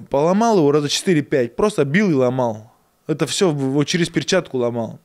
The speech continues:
Один и тот же палец. Ну, я не знаю, если бы он сегодня пошёл бы в спорте, если он был бы, он примерно такие телосложения, чуть ниже, такой крепенький тоже. Я-то так всё равно, я себя не считаю, что я прям вот, но я сухой, я такой, ну, выносливый.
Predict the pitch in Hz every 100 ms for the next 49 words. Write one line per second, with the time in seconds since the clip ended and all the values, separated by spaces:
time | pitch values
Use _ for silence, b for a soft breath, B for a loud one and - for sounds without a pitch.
0 | _ - 120 139 131 127 113 131 117 107
1 | - - 139 165 170 185 156 160 165 170
2 | 160 175 160 143 - 170 156 - - 175
3 | 175 143 131 131 - 131 131 139 185 151
4 | 123 B B B - 165 196 175 135 165
5 | 160 143 123 - 170 151 135 131 196 156
6 | 123 120 - 127 147 165 135 117 117 117
7 | 110 - 127 147 143 127 156 143 127 -
8 | 143 127 123 123 135 135 120 - 165 131
9 | - 120 117 120 113 104 104 104 - 120
10 | 131 160 - 180 180 190 143 127 120 127
11 | - 135 113 107 120 127 131 123 - 110